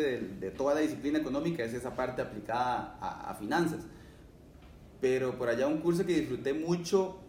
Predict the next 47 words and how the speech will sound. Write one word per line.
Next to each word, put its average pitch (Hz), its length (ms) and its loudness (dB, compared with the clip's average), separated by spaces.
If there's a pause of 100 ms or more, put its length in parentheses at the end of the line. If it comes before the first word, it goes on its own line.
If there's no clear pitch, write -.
(160)
eh, - 320 -8
en 104 100 -4
eso 120 160 -2
de 143 100 2
ya 131 400 -2
intentar 110 440 -4
conectar 143 580 0
todo 147 320 2
lo 127 240 -2
que 117 80 -8
uno 123 160 -4
ha 139 100 -2
venido 147 280 2
aprendiendo 139 600 -2
fue 120 300 -4
con, 123 400 0 (1040)
eh, - 180 -14
con 113 140 -6
Macro 107 320 -4
cuatro, 180 580 2
con 143 120 -4
la 113 100 -6
profe 135 220 0
Anabel, 143 400 2
me, 160 140 0
me 107 180 -6
gustó 104 280 -2
mucho. 165 540 0 (720)
Eh, - 140 -10 (120)
por 120 140 -2
allá 117 160 2
en 135 60 -2
comercio 165 800 2
también 139 420 0
uno, 143 240 0
uno 127 160 -2
empieza 139 340 -2
a 135 40 2
ver 135 140 0
ciertas 135 380 -4
cosas 143 240 -2
que 135 80 -6
uno 131 80 -4
dice, 113 140 -4
"Ah, 110 160 -4
no, 117 80 -2
mira, 117 440 -4